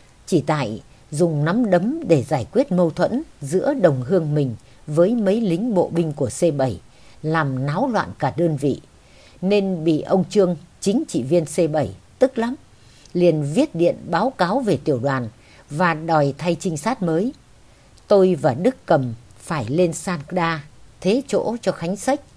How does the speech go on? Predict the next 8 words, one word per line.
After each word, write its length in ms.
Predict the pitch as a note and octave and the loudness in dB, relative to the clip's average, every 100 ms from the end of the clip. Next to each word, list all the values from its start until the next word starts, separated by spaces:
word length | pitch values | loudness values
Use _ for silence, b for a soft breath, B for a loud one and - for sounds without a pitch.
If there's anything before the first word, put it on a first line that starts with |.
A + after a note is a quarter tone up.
| b b - | b b -8
và 280 | C#3+ D#3+ B2+ | -2 -2 -2
Trần 320 | - E3+ B2+ | -2 0 0
Hải 260 | B2+ C#3+ F#2 - - - | -2 -4 -6 -14 -20 -16
về 360 | A#2 D#3+ C3+ | -2 0 0
nhận 240 | A#2+ C#3+ - - | -2 -2 -4 -4
công 160 | E3 | -6
tác 220 | C#3+ G3+ - | -2 -4 -4
khác. 220 | A#3+ | -10